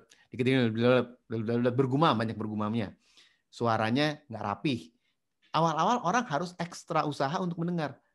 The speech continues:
Ini sebenarnya dia ngomong apa sih gitu? Hah? Gimana maksudnya gitu? Ketika orang berusaha keras lagi untuk mendengar saya bicara, lama-lama capek sendiri, capek kupingnya,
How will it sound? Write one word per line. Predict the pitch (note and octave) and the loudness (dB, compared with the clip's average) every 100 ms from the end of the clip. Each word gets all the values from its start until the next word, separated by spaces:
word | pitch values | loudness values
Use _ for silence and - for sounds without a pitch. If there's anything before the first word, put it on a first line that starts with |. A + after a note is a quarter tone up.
| _ _ | _ _
Ini | - C#4+ | -6 -6
sebenarnya | - E3 D#3+ A#3 D#4+ - | -2 0 0 -2 -6 -12
dia | - G#3 | -6 -4
ngomong | C#4 D3+ A#2 | -2 -2 -4
apa | D3 | -6
sih | C4+ | -6
gitu? | E3 A#2 _ _ _ _ _ - | -8 -12 _ _ _ _ _ -10
Hah? | A3+ - - | -10 -10 -6
Gimana | D#3+ G#3 C4 | -2 -2 -2
maksudnya | B3+ B3+ A#3+ | -4 -4 -4
gitu? | G#2+ - _ _ _ _ _ _ _ _ _ | -6 -14 _ _ _ _ _ _ _ _ _
Ketika | E3+ - B3 A#3+ C4 B2+ - - - C#3 | -8 -6 -10 -2 -2 -2 -6 -20 -2 0
orang | C#3 C#3 | 2 2
berusaha | C3+ C3 B2 A#2 A2 | 2 2 2 -2 -2
keras | - A#2 - | -2 -2 0
lagi | A#2 A#2+ B2 | -2 -2 -2
untuk | A#2+ B2+ | -4 -2
mendengar | C3 B2 G#2 | -2 -2 -2
saya | G2+ F#2 | -6 -10
bicara, | G2+ G3+ E3+ D3+ _ | -2 -2 -2 -6 _
lama-lama | - A2+ G2+ D#3+ | -10 -6 -2 -2
capek | F#3 C3+ B2+ | -2 -4 -6
sendiri, | D#3+ G3+ D3+ - | -4 -4 -4 -10
capek | A#2 A#2 | -16 -14
kupingnya, | - F#3 F#3 C3 | -14 -12 -12 -14